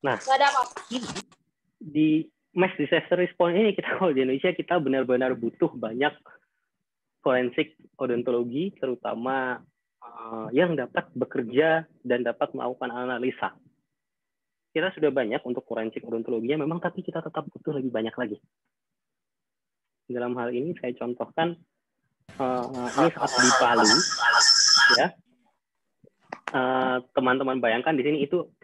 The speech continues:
Speaker 1: satu hari kita harus mengerjakan sekian banyak, dan forensik odontologis yang operasional, benar-benar operasional itu cuma dua tiga orang, dan, eh, itu sangat melelahkan saya. Jadi kita benar-benar butuh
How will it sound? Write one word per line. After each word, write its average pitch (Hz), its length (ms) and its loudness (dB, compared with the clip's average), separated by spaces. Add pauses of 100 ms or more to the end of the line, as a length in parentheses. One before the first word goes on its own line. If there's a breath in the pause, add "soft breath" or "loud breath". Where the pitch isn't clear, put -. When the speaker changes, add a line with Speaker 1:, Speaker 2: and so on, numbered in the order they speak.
(140)
Speaker 1:
satu - 240 -2
hari 123 400 0
kita 151 240 -6
harus 147 160 -10
mengerjakan 127 480 -4
sekian 196 320 0
banyak, 131 320 -2 (1800)
dan 147 240 0
forensik 135 480 -4
odontologis 127 640 0
yang 131 240 -6
operasional, 143 720 0
benar-benar 127 400 -4
operasional 123 480 -6
itu - 160 -10
cuma 127 320 -4 (160)
dua 117 240 -2
tiga 120 240 -6 (160)
orang, 151 240 0
dan, 113 140 -4 (1000)
eh, 117 540 -2 (100)
itu - 160 -8
sangat 127 240 -6
melelahkan 107 240 -6
saya. 107 160 -8
Jadi 165 240 -6
kita - 240 -8 (160)
benar-benar 147 480 -4
butuh 131 320 -4